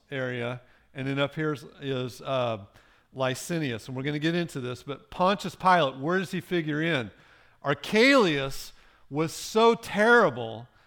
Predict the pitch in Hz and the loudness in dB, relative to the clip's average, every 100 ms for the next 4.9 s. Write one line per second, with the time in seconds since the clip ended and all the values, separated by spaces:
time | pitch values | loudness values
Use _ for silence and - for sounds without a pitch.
0 | _ _ 147 170 208 170 175 - 185 196 | _ _ -2 2 0 0 -6 2 4 4
1 | 151 165 156 143 165 160 113 101 - _ | 2 4 4 4 0 0 -4 -10 -20 _
2 | _ _ _ _ _ 143 165 175 175 - | _ _ _ _ _ 0 2 2 0 6
3 | 185 190 - 165 139 151 160 147 165 151 | 8 8 6 -2 -2 -2 -2 -2 0 0
4 | 135 170 180 147 147 160 170 147 - | 0 -2 0 -2 2 6 6 6 2